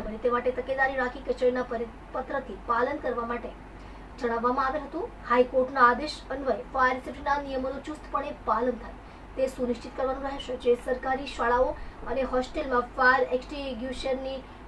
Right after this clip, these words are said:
બોટલ રિફિલ કરાવવાની અંતિમ તારીખ પૂર્ણ થઈ ગઈ હોય અને પૂર્ણ થાય તે પહેલા રિફિલિંગ કરાવી શાળા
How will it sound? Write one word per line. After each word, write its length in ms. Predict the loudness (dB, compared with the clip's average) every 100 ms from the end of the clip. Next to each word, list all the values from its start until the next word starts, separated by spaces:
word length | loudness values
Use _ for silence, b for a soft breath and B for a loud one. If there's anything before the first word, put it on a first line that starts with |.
| 4
બોટલ 360 | 4 6 6 4
રિફિલ 340 | 4 -4 -4
કરાવવાની 400 | 0 2 2 4 2
અંતિમ 300 | 0 -6 0
તારીખ 240 | 0 0
પૂર્ણ 300 | 0 0 2
થઈ 80 | 0
ગઈ 140 | 0 -2
હોય 200 | -2 -4 -10 -16 -16 -16 -14 -4
અને 240 | 2 2 2
પૂર્ણ 260 | 0 0
થાય 240 | 0 -6 B B B 0
તે 140 | 2 2
પહેલા 320 | 2 2 2
રિફિલિંગ 420 | 0 -4 -6 -6
કરાવી 400 | 0 0 0 -6
શાળા 420 | 0 4 6 6